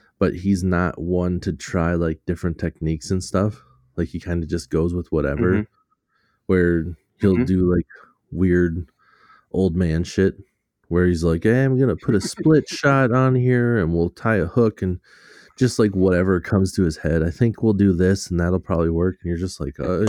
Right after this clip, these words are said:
Speaker 1: yeah, cool." Like, <laughs> he just, so it's just, like, rigs that, like, don't exist. He's just making shit up as he goes. But so I'm like,
Speaker 2: <laughs>
Speaker 1: "Okay," so he doesn't need any, like, special rod or whatever. So I got him a nice reel,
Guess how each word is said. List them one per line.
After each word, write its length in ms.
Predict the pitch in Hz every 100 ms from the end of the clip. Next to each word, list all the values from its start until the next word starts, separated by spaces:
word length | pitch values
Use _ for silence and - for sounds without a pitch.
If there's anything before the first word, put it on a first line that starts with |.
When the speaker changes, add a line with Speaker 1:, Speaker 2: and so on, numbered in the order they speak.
| 92
Speaker 1:
yeah, 280 | 95 110 95 _ _ _ _ _ _ _ _ _ -
cool." 440 | 117 104 92 92 101
Like, 140 | 101
<laughs> 180 | 101 82
he 220 | 117 123
just, 200 | 107 104 - - -
so 140 | - 139
it's 120 | 113
just, 180 | 123 127
like, 220 | 104 92 _ - - -
rigs 380 | 110 113 113 104
that, 200 | 107 92
like, 200 | 95 87
don't 200 | 98 101
exist. 520 | 90 82 87 82 - -
He's 120 | 90
just 160 | 90 90
making 340 | 80 80 87
shit 220 | - 90
up 160 | 87 85
as 100 | 82
he 80 | 78
goes. 380 | 78 78 85 - _ _ _ _ _ -
But 200 | 107 98 196 -
so 160 | - 107
I'm 60 | 101
like, 140 | 101
Speaker 2:
<laughs> 40 | 113
Speaker 1:
"Okay," 300 | 113 101 80 98
so 160 | -
he 60 | 95
doesn't 280 | 101 101 85
need 220 | 98 90
any, 180 | 90 90
like, 200 | 85 85
special 520 | - - 92 - 85
rod 300 | 80 90 87
or 80 | 82
whatever. 320 | 82 87 90
So 160 | 95 90
I 40 |
got 160 | 95 113
him 80 | 107
a 60 | 104
nice 300 | 104 95 80
reel, 460 | 113 117 87 98